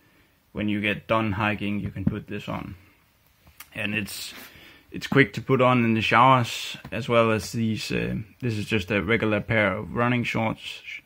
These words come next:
When you're in the shower, you don't want something that's very hard to put on, like, uh,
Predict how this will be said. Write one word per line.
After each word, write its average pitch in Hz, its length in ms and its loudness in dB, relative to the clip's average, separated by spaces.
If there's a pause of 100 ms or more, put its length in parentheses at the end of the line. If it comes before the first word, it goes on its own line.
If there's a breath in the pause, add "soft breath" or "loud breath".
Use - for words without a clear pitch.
(560 soft breath)
When 117 220 2
you're 113 180 4
in 123 160 4
the 117 60 2
shower, 113 400 8
you 101 120 4
don't 110 200 2
want 104 200 0
something 107 360 -2
that's - 160 -6
very 104 240 2
hard 107 420 4
to - 140 -6
put 113 200 -2
on, 107 380 0
like, - 300 -6
uh, - 320 -8